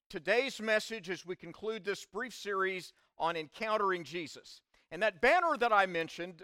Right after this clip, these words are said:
three weeks ago is Acts two forty-two, where the Bible tells us we're called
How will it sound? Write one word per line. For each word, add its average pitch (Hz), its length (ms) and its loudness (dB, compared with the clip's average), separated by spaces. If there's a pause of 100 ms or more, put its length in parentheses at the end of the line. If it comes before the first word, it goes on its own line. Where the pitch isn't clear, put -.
(100)
three 233 260 -10
weeks 220 300 -6
ago 147 440 -2 (400)
is 185 300 -2 (200)
Acts 233 300 4
two 233 220 -10
forty-two, 185 720 -4
where 180 260 0
the 170 120 -8
Bible 220 360 4
tells 139 360 -4
us - 280 -14 (260)
we're 285 340 2
called 175 580 2